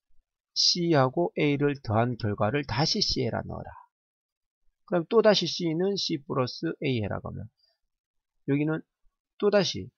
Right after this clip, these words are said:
여기에 있는 C를 꺼내서 더하고 또다시 여기다 집어넣는 거죠. 계속해서 A를 어떻게 하겠다?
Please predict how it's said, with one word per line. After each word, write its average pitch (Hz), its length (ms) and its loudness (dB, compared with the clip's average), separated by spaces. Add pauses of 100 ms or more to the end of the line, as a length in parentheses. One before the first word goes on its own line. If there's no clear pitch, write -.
(200)
여기에 127 240 2
있는 110 280 -2
C를 151 560 -4
꺼내서 131 580 0 (220)
더하고 101 580 0 (120)
또다시 208 380 0
여기다 101 240 -4
집어넣는 95 520 -10
거죠. - 220 -14 (500)
계속해서 139 680 4 (100)
A를 147 380 2
어떻게 107 320 -6
하겠다? 98 380 -4